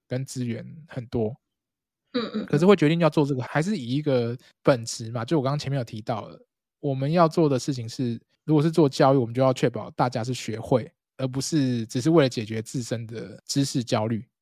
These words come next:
Speaker 1: 说，“哦，我买了课程就好像有会，
Speaker 2: 嗯。
Speaker 1: 但其实你根本没有学会，你就只是买了。”对，可是实战营就，你再怎么懒惰，我都会逼你做出一些东西，就是至少会比你买的没看还好。对，所以我觉得是这样子。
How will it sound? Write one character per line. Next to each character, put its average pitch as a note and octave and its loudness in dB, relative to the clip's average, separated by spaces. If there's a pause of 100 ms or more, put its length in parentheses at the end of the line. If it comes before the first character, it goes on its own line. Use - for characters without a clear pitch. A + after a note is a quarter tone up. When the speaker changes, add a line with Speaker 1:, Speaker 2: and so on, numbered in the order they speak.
(120)
Speaker 1:
说 B2 0
，“哦， B2+ 4
我 C#3 4
买 C#3 0
了 B2+ -2
课 D#3+ 0
程 A#2 -4
就 D3 2
好 B2+ 2
像 C3+ 0
有 A2+ -4
会， C3+ 6
Speaker 2:
嗯。 - 4
Speaker 1:
但 D3+ 2
其 - -2
实 C#3+ 2
你 C#3 -4
根 C3+ 0
本 A#2+ -4
没 A#2 -6
有 A#2 -8
学 - -10
会， - -6 (140)
你 B2 -12
就 C3 0
只 A#2+ -2
是 A#2+ -4
买 A#2+ -6 (100)
了。” - -18 (600)
对， A#2+ -6
可 C3+ 2
是 E3 6
实 D3 0
战 D3 4
营 B2 -4
就， B2 2 (140)
你 B2+ -4
再 F#3+ 8
怎 D#3+ 2
么 C#3+ 0
懒 B2+ 2
惰， D#3+ 8
我 C3 6
都 C#3 6
会 D3 8
逼 C3+ -2
你 B2 -6
做 C3 0
出 A#2+ -6
一 G#2+ -4
些 A2+ -2
东 A2+ -10
西， - -14 (360)
就 C3+ 2
是 D3+ 6 (100)
至 E3 6
少 B2 0
会 D3+ 4
比 - -8
你 C3+ -4
买 B2+ 2
的 G#2+ -6
没 G#2+ -10
看 A#2+ -6 (160)
还 A2 -12
好。 - -12 (300)
对， A#2 -2
所 C3 -4
以 C3 2
我 A#2 0
觉 G#2+ -8
得 G#2 -6
是 - -8
这 A#2 -8
样 F2 -16
子。 - -20